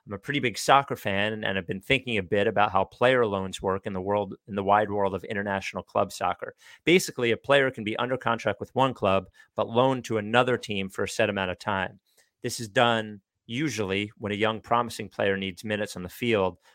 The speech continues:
but their position on the current team is occupied by a veteran who's slightly better. Or the player is really good, but is on a lower division team. Could something like this work in the N B A? Hear me out. In Ben's case,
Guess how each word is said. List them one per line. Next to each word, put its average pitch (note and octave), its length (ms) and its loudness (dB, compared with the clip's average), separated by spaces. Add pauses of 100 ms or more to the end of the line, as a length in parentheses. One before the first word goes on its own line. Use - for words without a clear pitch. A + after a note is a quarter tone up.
(100)
but G2+ 80 -4
their F#2+ 100 -4
position A2 400 -4
on G2 80 -4
the G2 60 -6
current A2 280 -2
team F#2+ 200 -6
is - 120 -10
occupied F#2+ 480 0
by F#2 140 0
a F2 80 0
veteran F2+ 420 -2
who's F2 180 -10
slightly F#2+ 360 -2
better. F#2 400 -2 (800)
Or B2 500 6
the B2 100 -6
player A2 300 4
is F#2+ 120 -2
really G2 280 0
good, A2 480 8
but A2+ 140 4
is G#2 180 2
on G2+ 140 2
a F#2 40 -2
lower G2+ 300 2
division F2+ 380 -6
team. G2 400 -12
Could - 160 -12
something C3 320 -2
like A#2+ 180 -2
this - 220 -4
work A2 260 0
in G#2 60 -8
the G2 120 -6
N F#2+ 180 -6
B G2 180 -4
A? F#2+ 320 0
Hear C#3+ 200 4
me F3+ 140 8
out. G#2+ 200 8 (580)
In A2 180 -6
Ben's F3 320 4
case, A2 460 -2